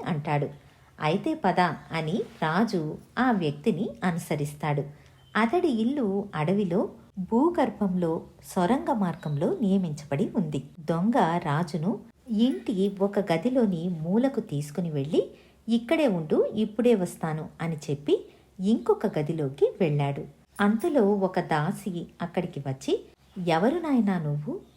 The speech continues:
కొత్తవాడిలా ఉన్నావు. ఈ ఇంటివాడి గుర్తు తెలిసిన తర్వాత నీ ప్రాణాలు పోయినట్టే. వెంటనే ఇక్కడి నుంచి తప్పించుకుని వెళ్ళిపో" అని చెప్పి పరిగెత్తి వెళ్ళిపోతుంది. ఈ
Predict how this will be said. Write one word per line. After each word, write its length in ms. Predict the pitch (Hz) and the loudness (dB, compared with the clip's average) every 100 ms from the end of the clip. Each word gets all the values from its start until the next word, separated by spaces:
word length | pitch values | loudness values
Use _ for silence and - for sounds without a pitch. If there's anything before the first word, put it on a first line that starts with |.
| _ - | _ 2
కొత్తవాడిలా 760 | 185 185 294 294 233 175 180 262 | 2 2 0 2 2 2 -2 0
ఉన్నావు. 560 | 196 185 160 139 - - - _ | 0 0 -2 -10 -14 -20 -20 _
ఈ 300 | 190 269 359 | -2 0 0
ఇంటివాడి 520 | 285 240 302 285 269 196 | 0 -2 -2 0 0 0
గుర్తు 340 | 180 170 - | -2 -4 -6
తెలిసిన 460 | - 147 170 220 202 | -2 -2 0 -2 0
తర్వాత 640 | 151 143 160 151 190 370 - - _ 277 | -2 -2 -4 -2 -2 -2 -10 -20 _ -6
నీ 200 | 302 311 | -4 -4
ప్రాణాలు 760 | - 185 180 226 240 202 185 - | 0 0 4 4 4 4 0 -2
పోయినట్టే. 640 | 165 151 190 196 196 175 - - - _ 170 | -2 0 2 2 2 0 -2 -10 -20 _ -4
వెంటనే 720 | 170 180 208 320 208 185 - - | -2 0 0 2 2 0 -4 -2
ఇక్కడి 340 | 240 247 240 185 | -2 0 0 0
నుంచి 320 | 165 170 214 | -2 -4 -4
తప్పించుకుని 720 | 208 147 - 185 - 156 247 | -4 -6 -4 -4 -4 -4 -2
వెళ్ళిపో" 580 | 254 208 185 190 147 - - 165 | 4 4 4 0 -2 -4 -8 -6
అని 180 | 165 147 151 | -6 -6 -6
చెప్పి 360 | 135 - 359 - _ 202 | -4 0 0 -2 _ 4
పరిగెత్తి 600 | 190 233 233 - 370 494 | 6 6 4 2 0 4
వెళ్ళిపోతుంది. 760 | 240 190 170 160 156 160 160 147 - _ _ | 4 4 2 -2 -4 -4 -6 -8 -10 _ _
ఈ 260 | 220 302 | 0 0